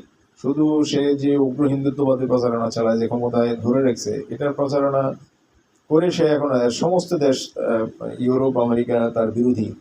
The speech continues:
এখন তারা ক-, এখন অনেকে কংগ্রেসকে চাচ্ছে আর কি। হ্যাঁ, তো তার তো, আহ, নরেন্দ্র মোদী তো সেই ধরনের, আহ, ইমেজ নাই আন্তর্জাতিকভাবে,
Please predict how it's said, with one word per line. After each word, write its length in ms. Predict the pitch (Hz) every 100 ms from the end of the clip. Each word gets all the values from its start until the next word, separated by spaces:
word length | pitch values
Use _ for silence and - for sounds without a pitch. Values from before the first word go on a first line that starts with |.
| - _ _ _
এখন 300 | - 120 139
তারা 200 | 131 123
ক-, 160 | 120 123
এখন 460 | 120 131 135 127 123
অনেকে 420 | 120 123 123 120
কংগ্রেসকে 460 | 127 139 147 127 135
চাচ্ছে 340 | 110 104 110
আর 80 | 101
কি। 180 | 104 - _ _ _ _ _ _ _ _ _ -
হ্যাঁ, 260 | 147 123 - - _ _ -
তো 120 | 139 -
তার 160 | - 151
তো, 360 | - 175 175 175
আহ, 460 | 113 127 131 123
নরেন্দ্র 400 | 123 131 143 156
মোদী 200 | 151 156
তো 140 | 156 156
সেই 160 | 147
ধরনের, 460 | 151 151 151 143 123
আহ, 80 | 123
ইমেজ 540 | 117 127 135 151 139
নাই 340 | 117 110 101
আন্তর্জাতিকভাবে, 840 | 104 107 107 107 107 104 101 101